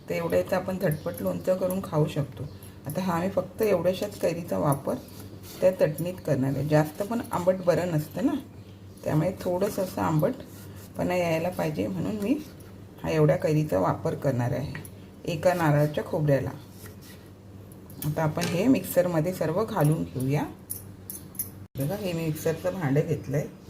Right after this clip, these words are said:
त्यामध्ये प्रथम आपण हा एका नारळाचा खोबरा, ओल्या नारळाचा खोबरा आहे,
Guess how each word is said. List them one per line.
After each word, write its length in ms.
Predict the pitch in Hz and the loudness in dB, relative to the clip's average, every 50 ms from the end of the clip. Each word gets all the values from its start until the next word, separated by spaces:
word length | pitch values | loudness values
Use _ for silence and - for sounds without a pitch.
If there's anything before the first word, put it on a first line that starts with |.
| - - - - - - - - | -16 -16 -16 -16 -16 -16 -10 -2
त्यामध्ये 340 | - 156 160 165 160 156 185 | 0 0 2 2 0 -2 -4
प्रथम 400 | - - 160 147 - 175 170 180 | -4 -4 -4 -4 -2 -2 -4 -2
आपण 260 | 170 151 156 165 175 | -2 -2 -2 -2 -4
हा 160 | 185 175 175 196 | -4 -4 -2 -2
एका 240 | 190 151 143 175 | -2 0 0 0
नारळाचा 540 | 160 165 156 151 156 165 165 165 - 214 254 294 - - - - - - - - - - - - | 0 2 2 2 2 2 0 -2 -2 -2 -4 -4 -6 -10 -12 -12 -12 -12 -12 -14 -14 -16 -16 -16
खोबरा, 340 | - - 180 156 143 165 180 185 | -6 -2 0 2 4 4 4 6
ओल्या 260 | 156 156 165 175 185 | 4 4 4 4 2
नारळाचा 420 | 196 180 175 170 185 185 - 202 202 - | 2 2 2 2 2 2 2 -2 -2 0
खोबरा 240 | - 170 151 151 170 | -2 -2 2 2 4
आहे, 180 | 156 139 226 | 4 4 4